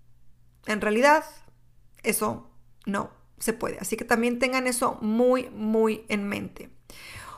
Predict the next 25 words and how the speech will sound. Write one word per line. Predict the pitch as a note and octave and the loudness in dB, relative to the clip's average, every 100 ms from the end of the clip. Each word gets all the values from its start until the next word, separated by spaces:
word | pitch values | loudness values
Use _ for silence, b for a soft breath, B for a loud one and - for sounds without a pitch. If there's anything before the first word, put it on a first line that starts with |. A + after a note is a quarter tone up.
| B B | B B
El | - A3 | 0 2
punto | D#4 - | 4 4
número | F4+ F#4 C4+ | 4 6 6
cuatro, | A#3+ A3+ A3 A#3 C4 | 8 6 8 4 4
que | B3+ G#3 G#3 | 2 2 4
es | G#3 - | 2 0
muy, | G#3+ A3+ C4+ C#4+ D4 C#4+ C#4+ C#4+ | 2 4 6 6 6 4 2 0
muy | G#3+ G#3 A#3 | 0 4 4
importante | A#3+ A#3+ G#3 - G3+ F#3+ G#3 | 4 2 -2 0 -2 2 2
y | A3 | 4
quiero | A3 A3+ | 4 4
que | A3+ G#3 | 2 2
esto | F#3+ A3+ | 4 4
lo | G#3+ | 4
apunten | F3+ - A3 G#3 A3 | 2 0 -2 0 0
en | G#3+ F#3 | 0 -4
sus | - - | -6 -4
notas | G3+ A3+ A3+ - G#3 G#3 | 0 0 2 0 2 2
o | G3 | 0
que | G3+ | 0
busquen, | G3 B3+ A#3 - B3+ A#3+ A#3+ B B B | 0 2 2 4 4 4 0 B B B
que | - A3+ | 0 4
se | B3+ | 4
hagan | C4 D#4+ | 4 4
una, | C#4+ C4+ C#4+ C#4 A3 F#3 F3+ | 2 4 6 6 6 4 -2